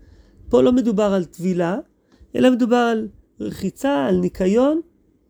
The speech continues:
במים, משום ייכון לקראת אלוהיך ישראל. אז פה אנחנו מוצאים, אם אני אסכם רגע, יש לנו, אה, דין של תקנת עזרא,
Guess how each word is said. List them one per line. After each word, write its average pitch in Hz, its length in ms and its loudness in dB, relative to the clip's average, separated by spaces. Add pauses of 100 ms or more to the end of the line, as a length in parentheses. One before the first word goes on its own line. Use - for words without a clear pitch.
(580)
במים, 214 440 2 (480)
משום 208 300 0
ייכון 226 320 0
לקראת 202 340 -2
אלוהיך 175 280 -2
ישראל. 165 420 -6 (1400)
אז 180 140 4
פה 311 180 6
אנחנו 294 300 2
מוצאים, 226 560 0
אם 254 160 0
אני 269 120 2
אסכם 220 460 -2
רגע, 185 340 0 (460)
יש 254 300 2
לנו, 254 360 4 (240)
אה, 160 280 0 (100)
דין 214 300 0 (340)
של - 240 -2
תקנת 190 520 2
עזרא, 147 440 2